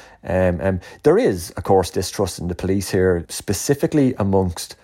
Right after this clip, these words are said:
women, um, um, recently, and it's a lot in the news, um, you know, related to, to, to cases where serving police officers have been, um, um, accused or convicted of crimes, and particularly against women. And that is a theme, a background theme. But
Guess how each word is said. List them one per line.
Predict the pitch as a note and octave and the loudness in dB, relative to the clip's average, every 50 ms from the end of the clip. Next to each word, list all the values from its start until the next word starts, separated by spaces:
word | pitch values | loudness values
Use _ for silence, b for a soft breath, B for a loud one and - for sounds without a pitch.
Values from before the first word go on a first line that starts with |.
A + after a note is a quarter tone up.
| b b b | b b b
women, | - G#2 A2 G2+ F2 E2+ E2 D#2+ B B B B B B - | 2 4 4 4 2 -2 -4 -6 B B B B B B -2
um, | - G2 F#2+ F#2 - | 0 0 0 0 0
um, | G2 F#2 F2+ | 0 0 2
recently, | F2+ F#2+ F#2 - - F#2 E2+ - F2+ F2+ | 2 0 0 0 -2 -4 -4 -2 0 0
and | F2+ F2 F2+ | 0 2 0
it's | F2+ F2 - | -2 -2 0
a | G2 | 2
lot | G2 F#2+ F#2+ F#2 | 4 4 4 2
in | F2+ | 2
the | F#2 F2+ | 0 0
news, | F#2 F#2+ F#2+ F#2+ F#2+ F#2+ F2 F2 - - - - | 0 2 2 2 0 0 -2 -4 -8 -8 -4 -4
um, | F2+ C2+ F2+ | -4 -2 0
you | A#2 | 0
know, | G#2+ F2+ - | 0 0 0
related | - - F#2+ F#2+ F#2 F2+ G2 G2 G2 - F2+ - | 0 0 2 2 4 4 4 4 2 2 -2 -4
to, | - - F2+ F2 F2 B B B B B | -2 0 0 0 -2 B B B B B
to, | - F2+ | -6 -6
to | - - F#2 | -4 -4 -2
cases | - - G2 G2 F#2 - F#2+ - - | 0 2 2 2 2 0 -2 0 2
where | F#2+ F#2 F#2 F2+ F2 - - _ _ _ - - - _ - - | 4 4 4 4 0 -4 -12 _ _ _ -20 -20 -20 _ -8 -2
serving | - G#2+ G2+ G2+ F2 F#2 F2+ | 2 4 4 4 2 0 -4
police | - G2 F#2 A2 A#2 - | 0 2 2 2 4 4
officers | A2 F#2+ - G2+ F2+ - E2+ E2+ E2 | 2 2 2 -2 -6 -4 -4 -4 -2
have | - F2+ F2 E2 - | 0 0 -2 0 0
been, | F#2 F2 F2 F2 E2+ B B B B B B | 0 0 0 0 -2 B B B B B B
um, | - F#2 F2+ F2 F2+ - - | -2 0 0 0 -2 -2 -2
um, | F#2+ F2+ - | -2 -2 -2
accused | E2+ - - G2+ F#2+ G2 F2+ - | -4 -6 -2 0 0 0 0 0
or | E2+ | -2
convicted | E2+ - E2 E2 E2 G2 - - F2 | -4 -4 -4 -4 -2 -2 -2 -2 -2
of | D#2+ D#2+ - | -4 -4 -4
crimes, | - G2 F2+ F2+ F2+ F2+ F2 E2+ - | -2 0 0 2 2 0 0 -2 -4
and | D2+ E2+ F2+ | -6 -6 -4
particularly | - E2+ F#2 - G2 F#2 F2 F2 | -4 -4 -4 -4 -2 -2 -2 0
against | E2 E2 F2+ F2 - - | -2 -2 -2 -4 -4 -4
women. | F#2 E2+ F2+ F2 | -2 -2 -2 -2
And | F2 F#2 | 0 2
that | G2 A2 A#2 B2 | 4 4 4 4
is | A#2+ A2 | 0 -2
a | G#2+ G2 | -2 -2
theme, | F#2+ - - A#2 A2 A2 G#2+ G#2 G2 F#2 - | -2 0 0 2 4 4 4 2 2 0 0
a | F#2+ | 0
background | E2+ G#2 G2 - - G#2+ G2 F#2 - | 0 0 0 2 2 0 0 0 2
theme. | A2 G#2+ G#2 | 0 2 2
But | G2 A2 - - - - - | 2 2 0 -2 -16 -18 -14